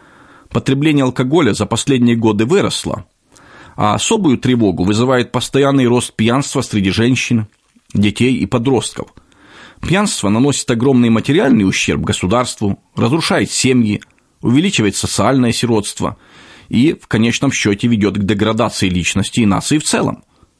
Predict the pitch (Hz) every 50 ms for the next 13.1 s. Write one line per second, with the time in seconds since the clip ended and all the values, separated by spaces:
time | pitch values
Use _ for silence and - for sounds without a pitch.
0 | _ _ _ _ _ - - - - - - 95 110 143 151 165 160 185 190 175
1 | 135 139 190 208 - - - 170 165 160 - 156 143 - - - 139 143 139 -
2 | - 180 175 165 127 101 98 98 90 - - 127 123 131 135 135 127 123 117 110
3 | 104 - 123 123 135 175 196 156 101 - - - _ _ _ _ - _ - -
4 | - - - 127 143 151 151 147 139 131 135 135 131 127 123 117 104 110 117 110
5 | 117 117 - - 123 107 - 120 - - - 123 131 143 160 185 147 101 - -
6 | _ _ _ - _ _ _ _ _ _ _ _ _ - - - - - - 107
7 | 139 156 143 - - 151 - 196 208 196 - 123 - - - - - _ _ -
8 | - - _ - - - - - 101 98 95 120 131 147 143 113 127 123 - 135
9 | 139 131 - - 127 - - 139 123 - - 120 120 123 117 - - 208 208 -
10 | - - 73 92 - - 113 113 104 - - 107 98 - - - 101 90 67 -
11 | - - - - - - _ _ _ _ _ _ _ _ _ _ _ _ _ _
12 | _ _ _ - - - _ - - - - - 104 117 180 190 151 101 - -
13 | - -